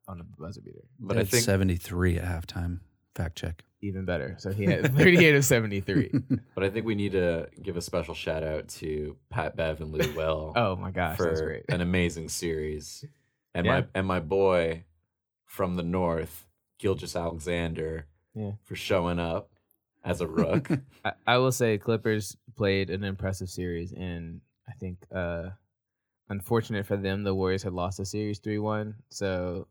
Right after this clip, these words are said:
Speaker 1: I think that thirty-one point comeback stung a little extra and, and gave the Warriors a little extra motivation. Not enough to win at home, um, <laughs> but, um, I don't think they were gonna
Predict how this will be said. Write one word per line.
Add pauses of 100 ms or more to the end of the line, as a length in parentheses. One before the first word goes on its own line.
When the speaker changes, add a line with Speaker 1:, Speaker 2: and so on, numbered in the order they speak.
(100)
Speaker 1:
I
think
that
thirty-one
point
comeback (500)
stung
a
little
extra
and,
and
gave
the
Warriors
a
little
extra
motivation. (380)
Not
enough
to
win
at
home, (240)
um,
<laughs>
but, (920)
um,
I
don't
think
they
were
gonna